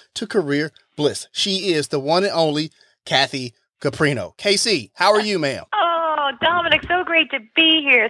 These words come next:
Speaker 2: Thank you for having me. I'm so excited to talk to you.
Speaker 1: No worries, no worries. And as always, like we ask all of our guests, are you ready to pour some knowledge into Startup Nation today?
Speaker 2: I'm ready. Rare-, raring to go here.
Speaker 1: Let's do it. So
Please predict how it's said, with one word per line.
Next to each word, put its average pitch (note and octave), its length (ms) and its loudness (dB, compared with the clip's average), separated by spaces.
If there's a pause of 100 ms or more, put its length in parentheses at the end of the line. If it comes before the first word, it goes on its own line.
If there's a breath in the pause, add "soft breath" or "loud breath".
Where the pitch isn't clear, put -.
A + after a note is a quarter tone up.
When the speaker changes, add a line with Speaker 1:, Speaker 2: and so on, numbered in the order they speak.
Speaker 2:
Thank D#4 260 4
you C4 120 -4
for G#3+ 120 0
having A#3 460 0
me. F#3+ 160 0
I'm F3+ 140 -2 (100)
so C4 120 0
excited A#3+ 480 0
to A3+ 80 -12
talk G#3 400 0
to F#3+ 40 -8
you. C#3+ 220 -6
Speaker 1:
No A2+ 320 -6
worries, G#2+ 480 -8
no A#2+ 160 -8
worries. A2+ 400 -12
And D3 160 -4
as D#3+ 140 0
always, C#3 500 4
like A2+ 140 2
we A#2 100 -6
ask A2+ 240 0
all G#2+ 140 -4
of A2 60 -6
our G#2+ 120 -6
guests, A#2+ 260 -2
are B2+ 200 -4
you G#3 280 -2
ready G#3+ 180 6
to F3 100 0
pour E3 240 0
some C3+ 200 -4
knowledge C3 380 0
into D#3 300 -2
Startup C#3 420 4
Nation D#3+ 380 -2
today? F2 340 -6
Speaker 2:
I'm F#3 280 2
ready. B3 580 4
Rare-, A3 500 2
raring A#3 460 4
to - 80 -2
go E4 260 4
here. C#4 400 0
Speaker 1:
Let's A#2+ 400 -2
do A2+ 220 -6
it. G2+ 100 -10
So G#3 380 2